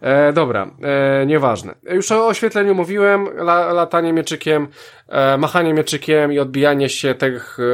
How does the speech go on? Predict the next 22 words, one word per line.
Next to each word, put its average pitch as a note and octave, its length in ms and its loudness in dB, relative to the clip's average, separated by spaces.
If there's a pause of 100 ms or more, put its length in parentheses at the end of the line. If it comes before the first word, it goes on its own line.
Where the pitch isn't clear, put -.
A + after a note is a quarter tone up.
(260)
e, A#2 40 -2
tych B2+ 360 -8
wa-, A#2+ 240 -2
tego B2+ 220 -4
waszego A#2+ 280 -4
mieczyka, A#2 340 -2
w A2+ 40 0
jakim C3+ 240 -4
chcecie B2+ 300 -4
kolorze, B2+ 520 0
bo G2+ 80 -8
teraz G#2+ 300 -2 (300)
z - 120 -10
tym A#2+ 180 0
mieczem A#2+ 220 0
można A#2 200 0
robić A2 180 -2
takie B2 240 -4
rzeczy, G#2+ 260 -6
że G#2+ 140 -8
to G#2 100 -6
szok. D#3 360 -2